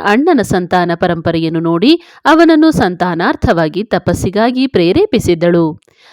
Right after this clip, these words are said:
ಅಲ್ಲಿ ಕಶ್ಯಪನಂದನ ಹಿರಣ್ಯಾಕ್ಷನು ವನವನ್ನು ಆಶ್ರಯಿಸಿ ಪುತ್ರ ಪ್ರಾಪ್ತಿಗಾಗಿ ಘೋರ ತಪಸ್ಸನ್ನು ಮಾಡತೊಡಗಿದನು.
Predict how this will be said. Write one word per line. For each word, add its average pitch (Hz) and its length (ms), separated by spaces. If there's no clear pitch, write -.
ಅಲ್ಲಿ 208 420
ಕಶ್ಯಪನಂದನ 175 840
ಹಿರಣ್ಯಾಕ್ಷನು 190 880
ವನವನ್ನು 349 500
ಆಶ್ರಯಿಸಿ 220 760
ಪುತ್ರ 302 420
ಪ್ರಾಪ್ತಿಗಾಗಿ 180 800
ಘೋರ 196 380
ತಪಸ್ಸನ್ನು 175 560
ಮಾಡತೊಡಗಿದನು. 170 1000